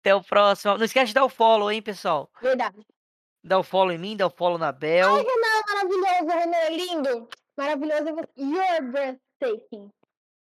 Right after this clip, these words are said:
Speaker 2: E obrigada por ter ficado, Renan. Renan é parceiro demais.
Speaker 1: Quem quiser também, tô colocando aqui, ó, o link do podcast, o link do Telegram e o link do meu Instagram e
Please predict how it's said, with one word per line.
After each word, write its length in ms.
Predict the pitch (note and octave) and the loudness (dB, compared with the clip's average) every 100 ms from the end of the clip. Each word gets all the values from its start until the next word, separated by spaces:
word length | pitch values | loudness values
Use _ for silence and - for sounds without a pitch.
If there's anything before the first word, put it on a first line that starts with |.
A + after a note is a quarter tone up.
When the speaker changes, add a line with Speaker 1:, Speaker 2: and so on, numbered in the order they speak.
| B3+ | -14
Speaker 2:
E 40 | |
obrigada 420 | B3 C4+ C#4 B3+ | -10 -4 -4 -4
por 160 | B3 C4 | -6 -8
ter 120 | B3+ | -8
ficado, 340 | B3 - A#3 G#3+ | -12 -12 -12 -10
Renan. 300 | G#3+ G#3+ G#3+ _ | -12 -12 -18 _
Renan 160 | A#3+ A#3 | -10 -6
é 460 | A#3+ A#3+ A#3 A3+ G#3+ | -4 -2 -2 -4 -8
parceiro 500 | - G#3+ G#3+ A3+ G#3+ | -6 -8 -6 -8 -8
demais. 300 | G3 F3+ F#3 _ _ _ _ _ _ _ - | -10 -14 -18 _ _ _ _ _ _ _ -16
Speaker 1:
Quem 120 | G#3+ | -14
quiser 260 | G3+ F3+ G#3 | -2 2 2
também, 240 | G3+ G3+ | 0 -2
tô 100 | G3 | -2
colocando 320 | F3+ E3+ F#3 | -2 -2 -2
aqui, 260 | F3 - E3+ | -4 -4 0
ó, 200 | D#3 C#3 - - - _ _ | 0 0 -4 -20 -20 _ _
o 600 | E3 E3 E3 D#3+ D#3 D#3 E3 | -6 -4 -2 -2 -4 -4 -4
link 220 | F#3 F3+ | -4 -4
do 80 | E3 | -4
podcast, 720 | E3 - - G3 G#3 - - | -4 -4 2 4 4 0 -6
o 40 | D#3+ | -6
link 320 | D#3+ F#3+ E3+ | -8 -8 -8
do 80 | D#3 | -8
Telegram 580 | D#3 D3+ C#3 E3+ F#3 F3+ - | -4 -4 -2 0 0 -2 -6
e 240 | G#3 G#3 | -6 -2
o 60 | E3 | -2
link 480 | D3+ D#3 D#3 - | -4 -8 -10 -14
do 260 | C3+ C#3+ C#3 | -10 -6 -6
meu 340 | C#3 C#3 C3+ - | -6 -6 -6 -8
Instagram 680 | - G3 G3+ - D3 C#3+ - - - | -8 -6 -6 -4 -2 -2 -2 -4 0
e 200 | F3 | 0